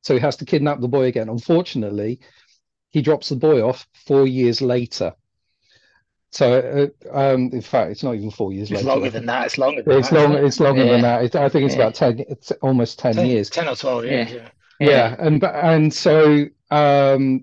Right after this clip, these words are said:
Speaker 1: it's got a little bit of time travel in there. It's got, um,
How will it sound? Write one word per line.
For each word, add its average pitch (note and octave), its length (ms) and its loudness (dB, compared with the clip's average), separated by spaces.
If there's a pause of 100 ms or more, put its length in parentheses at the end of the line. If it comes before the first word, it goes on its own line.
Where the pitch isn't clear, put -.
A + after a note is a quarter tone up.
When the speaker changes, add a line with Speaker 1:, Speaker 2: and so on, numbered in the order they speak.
Speaker 1:
it's C3+ 260 0
got A#2 200 0
a - 20 -6
little B2 180 0
bit G#2+ 140 -8
of G#2+ 80 -16
time D3+ 300 0
travel C#3 320 0
in C3 220 0
there. C3+ 300 2
It's A#2+ 220 -6
got, A#2 320 -2 (180)
um, A#2 640 -4